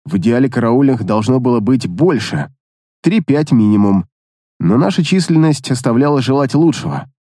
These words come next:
Как оказалось, даже эти меры можно побороть, если действовать предельно быстро и жестко. Замаскировавшийся лесник засек врага, но предупредить нас уже не смог.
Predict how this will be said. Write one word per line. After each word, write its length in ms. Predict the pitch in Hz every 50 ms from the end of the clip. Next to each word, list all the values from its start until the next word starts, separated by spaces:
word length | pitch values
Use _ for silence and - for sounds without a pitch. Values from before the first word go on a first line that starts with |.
| _ _ _ _ -
Как 280 | - 151 147 131 - - - -
оказалось, 640 | 110 151 156 165 95 131 147 147 135 123 - - - _ _ _ _ _ _ _ _ _ _ _ _ _ _ _ _ -
даже 400 | - - - 107 131 143 180 185
эти 160 | 175 - 190
меры 260 | 190 202 202 196 190
можно 380 | 180 180 180 185 165 165 165 151
побороть, 500 | 160 127 117 110 113 139 160 156 - -
если 300 | 131 127 127 - 98 92
действовать 600 | 85 117 143 151 147 - - 135 131 123 - -
предельно 520 | - 120 110 101 120 117 110 98 87 80
быстро 800 | 73 76 139 160 151 - - - 131 113 113 113 107 101 98 - _ _ _ -
и 100 | 117 123
жестко. 680 | 110 98 123 135 127 110 110 - - 87 73 - - _ _ _ _ _ _ _ _ _ _ _ _ _ _ _ _ -
Замаскировавшийся 1000 | 82 80 110 117 127 123 - 160 151 156 165 180 185 175 156 - 156 147 - 143
лесник 480 | 131 123 - - - 143 147 143 117 110
засек 400 | 113 120 117 - 147 123 - 80
врага, 500 | 98 98 101 107 139 180 180 170 165 - _ _ -
но 160 | 127 160 165
предупредить 640 | - - 107 101 180 - 151 185 196 233 208 -
нас 240 | 180 185 185 175 -
уже 180 | 160 113 120 131
не 120 | 143 143
смог. 440 | - - 110 92 78 73 - -